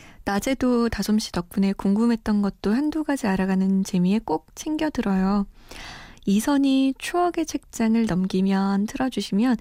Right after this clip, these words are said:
제가 제일 좋아하는 청아한 목소리 이선희 씨 다음으로 다솜 씨 목소리 예쁩니다. <laughs> 아이고,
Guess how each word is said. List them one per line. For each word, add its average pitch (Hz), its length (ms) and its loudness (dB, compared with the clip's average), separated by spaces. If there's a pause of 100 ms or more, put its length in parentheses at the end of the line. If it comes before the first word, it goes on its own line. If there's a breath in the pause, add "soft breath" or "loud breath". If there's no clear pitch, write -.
(300 loud breath)
제가 - 320 -8
제일 254 400 0
좋아하는 185 560 2 (460 loud breath)
청아한 269 440 2
목소리 190 500 0
이선희 196 380 2
씨 175 160 -2
다음으로 208 680 0 (100)
다솜 175 320 -2
씨 175 160 -4
목소리 175 440 -4
예쁩니다. - 720 -4 (220)
<laughs> - 640 -20
아이고, 214 680 0